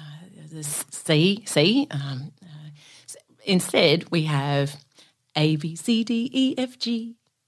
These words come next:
H, I, J, K, L, M, N, O, P, Q, R, S, T, U, V,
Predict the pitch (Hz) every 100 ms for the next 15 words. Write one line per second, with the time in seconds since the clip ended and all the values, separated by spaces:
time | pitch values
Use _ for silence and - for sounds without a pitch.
0 | _ _ _ _ _ 180 202 202 202 185
1 | 185 185 190 185 - 156 165 165 165 160
2 | 147 160 - _ _ _ _ _ _ -
3 | 220 226 226 233 - 196 - - - 190
4 | 190 190 196 175 175 170